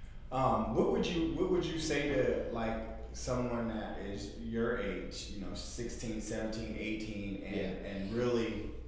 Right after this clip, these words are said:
Speaker 1: struggling with handling their emotions and just doesn't know where to go? Like, what would
Speaker 2: Yeah.
Speaker 1: you,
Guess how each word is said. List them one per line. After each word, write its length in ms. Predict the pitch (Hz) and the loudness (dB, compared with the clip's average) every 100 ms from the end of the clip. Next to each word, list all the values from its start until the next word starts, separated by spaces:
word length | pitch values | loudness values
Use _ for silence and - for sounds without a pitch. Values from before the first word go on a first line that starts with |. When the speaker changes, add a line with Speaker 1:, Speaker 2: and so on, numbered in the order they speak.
| - | -8
Speaker 1:
struggling 600 | - - 117 117 110 101 | -6 -2 2 2 0 0
with 300 | 101 98 101 | -2 -2 -4
handling 460 | 110 110 104 101 101 | -4 -2 -2 -2 -2
their 160 | 95 | -2
emotions 600 | 92 98 110 - 95 90 87 | -2 -2 -2 -2 -4 -4 -6
and 200 | 90 92 | -4 -4
just 340 | 101 101 - | -4 -4 -4
doesn't 300 | 98 95 95 - - - - - 101 | -4 -4 -4 -6 -6 -6 -6 -8 -8
know 280 | 101 101 101 | -4 -2 -2
where 220 | 101 98 | -2 -2
to 60 | - | 0
go? 320 | 113 - - - | 0 0 -2 -4
Like, 220 | - 104 | -6 -4
what 160 | 120 | -2
would 140 | 120 117 | -2 -2
Speaker 2:
Yeah. 120 | - | -2
Speaker 1:
you, 120 | 113 | -2